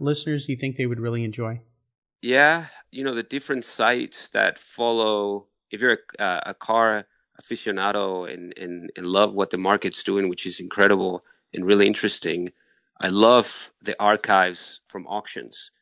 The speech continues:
Speaker 2: So seeing the results and, uh, and seeing what the different cars have gone and, and following trends of the market, I, I find that really interesting. There is, uh, Sport Car Market
Speaker 1: Mm-hmm.
Speaker 2: does, uh, does a really good job.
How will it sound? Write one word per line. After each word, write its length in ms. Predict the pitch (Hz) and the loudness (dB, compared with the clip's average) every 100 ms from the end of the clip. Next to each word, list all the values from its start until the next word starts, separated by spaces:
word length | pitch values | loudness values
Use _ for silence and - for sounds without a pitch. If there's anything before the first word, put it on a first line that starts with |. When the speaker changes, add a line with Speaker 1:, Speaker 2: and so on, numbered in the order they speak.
| _ _ _ - | _ _ _ -8
Speaker 2:
So 500 | - 98 90 87 82 - | -4 -2 -2 -4 -6 -12
seeing 320 | - 117 113 | -6 0 2
the 100 | 101 | 0
results 720 | 95 - 101 104 107 - - - | -2 -6 -2 0 -2 -8 -14 -10
and, 440 | 95 95 92 90 90 | -8 -6 -8 -8 -6
uh, 320 | 85 85 - - _ _ _ | -6 -6 -8 -10 _ _ _
and 100 | - 90 | -14 -10
seeing 460 | - 110 107 101 | -2 0 2 0
what 340 | 90 90 87 - | 0 0 -2 -4
the 60 | |
different 360 | 92 101 110 90 | -6 -4 -2 2
cars 220 | 101 95 | 2 2
have 140 | 87 80 | -2 -2
gone 300 | 95 98 92 | 0 2 2
and, 180 | 87 - | -2 -6
and 140 | 87 | -12
following 460 | - 120 107 92 87 | 2 4 4 2 -4
trends 460 | - - 110 107 - | -2 4 4 4 -2
of 100 | 87 | -8
the 80 | |
market, 520 | 87 87 87 - 82 - _ _ _ _ | -8 -10 -8 -8 -8 -8 _ _ _ _
I, 140 | - 98 | -6 -4
I 80 | 92 | -4
find 280 | - 101 95 | 2 2 2
that 120 | 92 | 0
really 220 | 95 92 | -2 -4
interesting. 480 | 92 - - - - _ _ _ _ _ | -6 -10 -12 -12 -14 _ _ _ _ _
There 240 | 127 147 | -4 -2
is, 280 | 156 156 - | -2 -4 -2
uh, 500 | 139 131 127 120 117 | 2 4 4 4 0
Sport 340 | - - 151 160 | -6 -10 -10 -8
Car 120 | 160 | -10
Market 480 | - 135 147 147 - _ _ _ - | -8 -8 -8 -10 -10 _ _ _ -4
Speaker 1:
Mm-hmm. 120 | 123 | -2
Speaker 2:
does, 180 | 135 135 | -2 -4
uh, 300 | 110 98 - | -6 -6 -10
does 160 | 113 123 | -14 -10
a 60 | |
really 200 | 113 120 | -6 -6
good 140 | 113 107 | -6 -6
job. 360 | 107 110 120 | -4 -4 -6